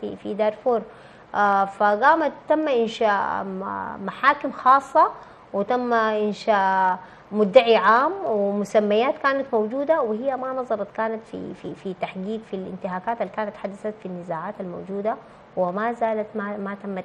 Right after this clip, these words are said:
أي حاجة، و، آه، بل أدخلت مواد اللي هي اعتبرت جرائم حرب بالنسبة للانتهاكات الموجودة في النزاعات، يعني ك-، ك-، كتعديل ديكوري يعني، لكن كتنفيذ لا.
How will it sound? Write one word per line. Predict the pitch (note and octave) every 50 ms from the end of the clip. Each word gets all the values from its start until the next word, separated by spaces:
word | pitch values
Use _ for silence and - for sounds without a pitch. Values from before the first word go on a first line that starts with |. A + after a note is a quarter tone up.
| -
أي | - A3 G#3+ G#3
حاجة، | F#3+ - A3 A3+ A#3 A#3 C#4 C#4+ C#4 A#3+
و، | G#3+ G3 F#3+ F#3 F3 F3 - - - - - - - - - -
آه، | - F#3 F#3 E3+ - - - F#3+ F#3 F#3+ G3 G3+ F#3+ F#3+
بل | G#3+ G#3+ G#3+ A3
أدخلت | D4 D#4+ D#4+ - - - - G#3+ G3 F3 E3+ - -
مواد | G#3 G3 F#3+ F#3 G3 A3 C4 E4 F#4 F4+ -
اللي | A3 G3 F#3+ G3 G3 G#3+ A3 A#3
هي | B3 A#3+ - - - - - -
اعتبرت | F#3 - - B3 A#3 A3 G3+ G3 F3+ -
جرائم | - F#3+ F#3 G3 G3+ G3 F#3+ F#3+ - -
حرب | A3 B3+ D4+ D4+ -
بالنسبة | A3+ G3+ F3+ G3 F3+ F#3+ G3+ G3+ - F#3
للانتهاكات | F3+ F3 F#3 F#3 F3+ F3+ F#3 F3+ F3+ F3 - A#3 A#3 _ _ -
الموجودة | A3 F#3+ F3+ F3+ F#3+ G#3+ A3 G#3+ -
في | -
النزاعات، | F3+ F3 E3+ E3+ - F3 E3+ E3+ E3+ E3+ - -
يعني | F3+ E3+ E3 E3 E3+ E3+ - - - - - - - -
ك-، | - F#3 F#3+ - - F#3+
ك-، | F#3 - -
كتعديل | F#3 - G3+ F#3 F#3+ G3+ A3+ C4+ C4 A#3+
ديكوري | G#3 G3+ F#3+ - - G#3+ G3+ F#3+ F3+ E3 E3
يعني، | E3+ D#3+ E3+ F3 E3+ E3
لكن | E3 E3+ F3 - B3 A#3+
كتنفيذ | - A3 G#3+ - F#3+ F#3+ - - A#3+ A#3+ A3+ A3 F3+
لا. | F3+ -